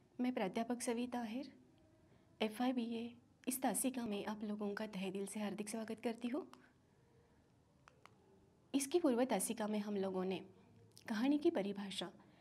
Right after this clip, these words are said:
कहानी का स्वरूप एवं कहानी के तत्व इस विषय पर चर्चा की हुई है। आज की तासिका में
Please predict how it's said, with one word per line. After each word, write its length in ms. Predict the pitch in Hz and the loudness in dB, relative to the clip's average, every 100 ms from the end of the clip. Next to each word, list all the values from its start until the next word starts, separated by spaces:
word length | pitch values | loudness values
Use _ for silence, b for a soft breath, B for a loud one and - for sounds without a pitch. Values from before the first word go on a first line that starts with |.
| B B | B B
कहानी 260 | 214 233 269 | 0 2 4
का 140 | 320 | 2
स्वरूप 680 | 311 185 180 185 - - - | 2 0 -2 -6 -16 -14 -2
एवं 280 | 214 202 208 | 0 0 -2
कहानी 320 | 208 202 240 | -2 0 2
के 120 | 262 311 | 2 0
तत्व 280 | 190 185 190 | 0 -2 -2
इस 220 | 202 202 | -2 -2
विषय 300 | 202 196 180 | -4 -4 -4
पर 140 | 185 185 | -2 -2
चर्चा 340 | 196 170 190 | -2 -2 -4
की 180 | 190 196 | -4 -4
हुई 220 | 220 233 | -2 -2
है। 200 | 240 320 - - - - - - b b b b b b b - - - _ - - - - - _ 233 | -2 -4 -10 -20 -20 -20 -20 -20 b b b b b b b -20 -20 -20 _ -20 -20 -20 -20 -20 _ 0
आज 240 | 294 - | 2 2
की 120 | 370 | 2
तासिका 540 | 349 190 - 208 214 | 4 4 0 -2 -4
में 100 | 208 | -2